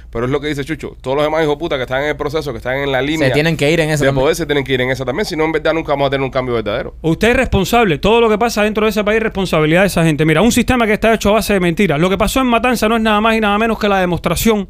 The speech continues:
Speaker 3: de que el sistema es fallido. La frase esa de que Cuba es un estado fallido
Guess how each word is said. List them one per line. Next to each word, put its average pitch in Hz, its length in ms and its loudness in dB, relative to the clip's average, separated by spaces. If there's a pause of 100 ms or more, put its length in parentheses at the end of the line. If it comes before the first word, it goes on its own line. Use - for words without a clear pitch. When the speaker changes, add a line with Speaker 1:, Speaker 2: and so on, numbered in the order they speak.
(400)
Speaker 3:
de 165 140 0
que 175 80 0
el 180 80 0
sistema 208 380 0
es 165 80 -4
fallido. 135 280 0
La 165 220 0
frase 247 360 0
esa 233 140 0
de 208 60 2
que 180 100 0
Cuba 226 180 2
es - 0 -
un 196 80 2
estado 226 200 2
fallido 214 320 2